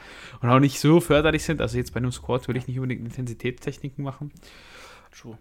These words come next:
Speaker 1: Äh, hätte ich jetzt eine Beinpresse, würde ich wahrscheinlich, ich würde wahrscheinlich fast überall mit MyReps oder Re-, hier, wie heißt das? Ähm,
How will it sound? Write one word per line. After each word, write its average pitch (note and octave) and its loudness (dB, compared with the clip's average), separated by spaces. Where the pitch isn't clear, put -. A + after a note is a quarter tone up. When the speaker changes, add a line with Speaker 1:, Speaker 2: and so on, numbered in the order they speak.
Speaker 1:
Äh, B2 2
hätte B2+ -2
ich D3 0
jetzt C#3+ -4
eine B2 -2
Beinpresse, C#3+ 0
würde C3+ 0
ich - -8
wahrscheinlich, B2+ -4
ich - -14
würde - -8
wahrscheinlich D3+ -2
fast - -6
überall C#3+ 0
mit B2 -12
MyReps A2+ -8
oder - -12
Re-, G#2 -8
hier, G#2+ -8
wie G#2+ -8
heißt G#2 -10
das? - -14
Ähm, A2 -10